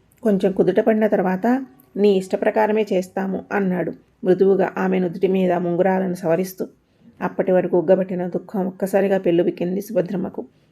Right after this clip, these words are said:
"ఆంటీ, మీరలా ఏడవకూడదు." ఆమె మాట పూర్తి కాకుండానే, "అమ్మాయి, నన్ను ఆంటీ గింటి అని పిలవద్దు," అంది విసురుగా. "మాట్లాడవద్దు," అంటూ కళ్ళతోనే సైగ చేశాడు శేఖర్ కేతీకి. వారం రోజుల్లో పూర్తిగా కోలుకుంది ఆమె.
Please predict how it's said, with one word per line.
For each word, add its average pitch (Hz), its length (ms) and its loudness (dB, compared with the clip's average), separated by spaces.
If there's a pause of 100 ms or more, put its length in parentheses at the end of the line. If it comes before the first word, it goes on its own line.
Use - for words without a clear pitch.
(120)
"ఆంటీ, 190 420 -4
మీరలా 185 420 0
ఏడవకూడదు." 190 1160 4
ఆమె 185 200 -2
మాట 185 320 -4
పూర్తి 180 200 -2
కాకుండానే, 196 640 -2 (240)
"అమ్మాయి, 185 340 0 (420)
నన్ను 190 200 2
ఆంటీ 190 300 2
గింటి 202 260 0
అని 190 120 0
పిలవద్దు," 180 400 2
అంది 185 240 -2
విసురుగా. 185 420 -4 (460)
"మాట్లాడవద్దు," 190 640 2
అంటూ 190 200 -2
కళ్ళతోనే 190 480 -2
సైగ 180 380 -4
చేశాడు 170 320 0
శేఖర్ 170 360 0
కేతీకి. - 480 -8 (480)
వారం 190 320 2
రోజుల్లో 180 320 2
పూర్తిగా 190 420 0
కోలుకుంది 175 440 2
ఆమె. 185 240 -6